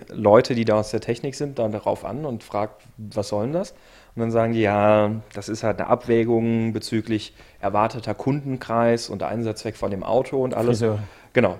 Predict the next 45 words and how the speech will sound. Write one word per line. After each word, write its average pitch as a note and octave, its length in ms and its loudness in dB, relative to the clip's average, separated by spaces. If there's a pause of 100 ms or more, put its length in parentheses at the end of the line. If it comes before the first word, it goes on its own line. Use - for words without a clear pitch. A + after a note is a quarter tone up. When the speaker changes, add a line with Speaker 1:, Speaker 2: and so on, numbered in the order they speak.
Speaker 1:
so A2 160 -4
unterm A#2 240 0
Strich - 460 -2 (160)
sagt A#2+ 380 4
man C3 140 0
dann B2+ 200 2
halt A#2+ 200 2
eben, A#2 400 2
naja, A#2 260 6
unser A#2 320 0
T A#2 160 -2
T A2+ 160 -4
S, - 300 -4
der A2+ 180 -2
halt A2 220 0
der G#2 100 -2
Sportwagen B2 480 0
vor A2+ 160 2
dem G#2 140 -4
Herrn G#2+ 200 -2
ist, D#3 200 -8 (400)
ist - 180 -10
eigentlich C3 360 -4
nicht C3+ 120 -6
so B2+ 80 -2
richtig C#3 320 -6
der B2+ 120 -2
Sportwagen, A#2+ 520 0
das A2 120 -4
überlassen G#2 360 -2
wir G#2+ 80 0
lieber G#2+ 240 -2
so G2+ 80 -6
einem G2 100 -8
G F#2+ 120 -10
T F2+ 120 -12
I. F2+ 200 -12 (1300)
Speaker 2:
Ja. G#2+ 220 -4 (460)
Der A#2+ 80 6
Speaker 1:
Und A2+ 60 6
Speaker 2:
G B2 100 4
T B2+ 60 0
I D3+ 220 6
hat C#3 300 2
irgendwie, B2 500 -2